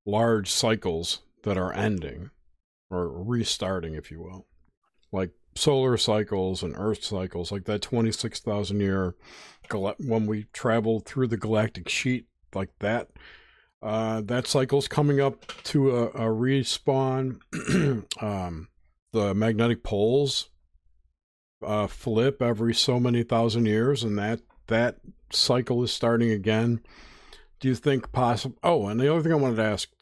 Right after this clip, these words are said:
I'm sorry, I'll go back to the cycles in a second. The Lucifer planet you were talking about, is that the same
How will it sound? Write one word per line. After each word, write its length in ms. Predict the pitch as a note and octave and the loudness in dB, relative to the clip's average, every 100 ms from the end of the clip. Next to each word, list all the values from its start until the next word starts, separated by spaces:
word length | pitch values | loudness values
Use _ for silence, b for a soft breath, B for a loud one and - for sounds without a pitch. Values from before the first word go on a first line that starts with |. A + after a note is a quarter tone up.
| - | -18
I'm 200 | F#2+ G#2 | -10 -8
sorry, 300 | - F#2+ F2+ | -4 -2 -2
I'll 120 | F2 | -4
go 80 | F#2+ | -6
back 260 | F#2 G2+ F#2 | -2 -2 -2
to 100 | F#2+ | -8
the 200 | F2 E2+ - | -8 -8 -8
cycles 440 | - F#2+ F2+ F#2 E2 | -6 -6 -4 -6 -6
in 80 | |
a 60 | E2+ | -8
second. 340 | - F#2+ E2+ - b b b _ _ _ _ | -8 -10 -12 -16 b b b _ _ _ _
The 240 | - A#2+ A2 | 0 2 2
Lucifer 520 | A2+ D#3 D3 D#3+ F3 | 4 2 2 0 0
planet 280 | - F3+ F3+ | 0 2 2
you 60 | |
were 80 | F3 | 2
talking 240 | - F3+ F3+ | 2 2 2
about, 160 | F3 | 2
is 140 | B2 B2 | 2 2
that 220 | D3+ C#3+ | 2 0
the 120 | D#3 | -4
same 720 | - F#3 F3 F3 E3+ E3 D#3 | 0 2 4 4 4 2 0